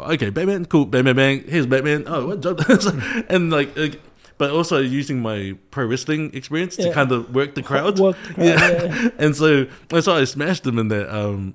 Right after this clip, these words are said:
Speaker 1: in that thing. But it was like, that stuff was just fun. Like,
Speaker 2: That's
Speaker 1: I
Speaker 2: awesome.
Speaker 1: enjoy kind of just, especially for the little kids.
Speaker 2: Yeah.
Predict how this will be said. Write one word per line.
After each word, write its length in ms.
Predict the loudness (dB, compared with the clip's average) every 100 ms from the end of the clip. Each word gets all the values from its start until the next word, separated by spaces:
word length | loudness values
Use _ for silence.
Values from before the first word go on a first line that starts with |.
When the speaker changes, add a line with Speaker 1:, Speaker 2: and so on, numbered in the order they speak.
| -14 _
Speaker 1:
in 100 | -6
that 160 | -4 0
thing. 180 | 0 2
But 180 | 0 0
it 40 |
was 120 | -2
like, 180 | 0 -2 -8 _
that 160 | -4 -2
stuff 280 | -4 -4 -4
was 140 | -4
just 160 | -8 -8
fun. 500 | -6 -4 -4 -6 -6
Like, 180 | -4
Speaker 2:
That's 40 | 0
Speaker 1:
I 100 | 0
Speaker 2:
awesome. 100 | 0
Speaker 1:
enjoy 340 | -2 0 0
kind 220 | -2 -4 -4
of 80 |
just, 280 | -6 -10 -12 _ _ _ -10
especially 320 | -4 -2 -2
for 80 | -4
the 80 | -4
little 140 | -4
kids. 360 | -6 -8 -14 -10
Speaker 2:
Yeah. 160 | -8